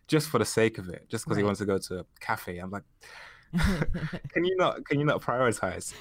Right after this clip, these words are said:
Speaker 1: right
Speaker 2: Right.
Speaker 1: now?"
Speaker 2: <laughs> I
Speaker 1: Like,
Speaker 2: know.
Speaker 1: if you really wanna go outside, just pop, just put on some V R glasses and you'll be fine. <laughs> Let's
Speaker 2: Right.
Speaker 1: let's do that. <laughs>
Speaker 2: Right. I know. I know. And I, I think that, that, yeah, you should probably buy stock in that. I mean, <laughs> like, V R is gonna be a thing,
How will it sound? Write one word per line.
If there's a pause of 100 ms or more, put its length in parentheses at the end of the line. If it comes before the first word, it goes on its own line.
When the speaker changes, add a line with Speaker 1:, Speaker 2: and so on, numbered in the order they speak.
Speaker 1:
right
Speaker 2:
Right.
Speaker 1:
now?"
Speaker 2:
<laughs>
I
Speaker 1:
Like,
Speaker 2:
know. (120)
Speaker 1:
if
you
really
wanna
go
outside,
just
pop, (120)
just
put
on
some
V
R
glasses
and
you'll
be
fine.
<laughs>
Let's
Speaker 2:
Right. (220)
Speaker 1:
let's
do
that. (120)
<laughs>
Speaker 2:
Right.
I
know.
I
know.
And
I,
I
think
that,
that,
yeah,
you
should
probably
buy
stock
in
that.
I
mean,
<laughs>
like,
V
R
is
gonna
be
a
thing,